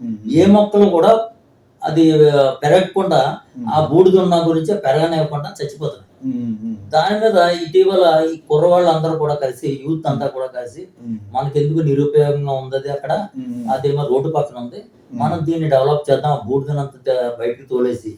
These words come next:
Speaker 1: మ్మ్.
Speaker 2: మనం దీన్ని ఒక, మనకి గ్రామంలో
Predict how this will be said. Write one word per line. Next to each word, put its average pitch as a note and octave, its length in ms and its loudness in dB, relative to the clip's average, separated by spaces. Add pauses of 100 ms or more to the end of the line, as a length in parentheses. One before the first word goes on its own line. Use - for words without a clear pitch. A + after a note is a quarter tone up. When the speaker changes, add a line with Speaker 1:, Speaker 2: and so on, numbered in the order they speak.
(160)
Speaker 1:
మ్మ్. A#2 300 -6
Speaker 2:
మనం D3+ 320 -2
దీన్ని C3+ 360 -4 (360)
ఒక, B2 160 -4 (480)
మనకి B2 500 -4
గ్రామంలో D3 640 2